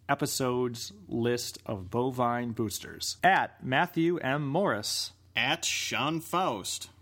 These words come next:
Speaker 1: At That Movie Pod.
Speaker 2: At Creeptastic Sam.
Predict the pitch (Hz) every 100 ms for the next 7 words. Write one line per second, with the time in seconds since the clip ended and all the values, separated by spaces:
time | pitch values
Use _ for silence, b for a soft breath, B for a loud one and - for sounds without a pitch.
0 | - - - - 135 202 202 - 120 143
1 | 196 135 143 208 165 135 123 104 95 98
2 | - - - _ _ _ 117 147 175 -
3 | - 127 160 - 165 185 - 190 - 175
4 | 180 113 92